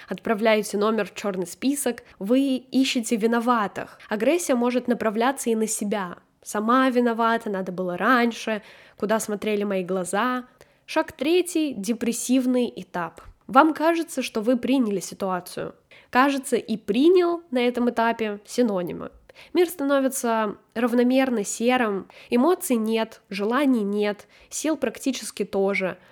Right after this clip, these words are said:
Вы живете в таком овощном состоянии, механически выполняя то, что от вас требуют социальные роли. Шаг четвертый, оплакивание и принятие. Этап, когда ваша психика полностью приняла, как раньше не будет,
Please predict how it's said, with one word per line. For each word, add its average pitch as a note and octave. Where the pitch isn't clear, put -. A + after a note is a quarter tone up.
Вы C4
живете B3
в -
таком G3+
овощном A3+
состоянии, G3+
механически C4
выполняя A3+
то, A3+
что G3
от F#3+
вас G#3+
требуют G3+
социальные F#3+
роли. F3
Шаг B3
четвертый, C#4+
оплакивание A3
и A3+
принятие. F#3
Этап, C#4+
когда A3+
ваша A#3
психика B3+
полностью A3
приняла, G3+
как A3
раньше A#3
не F#3
будет, B3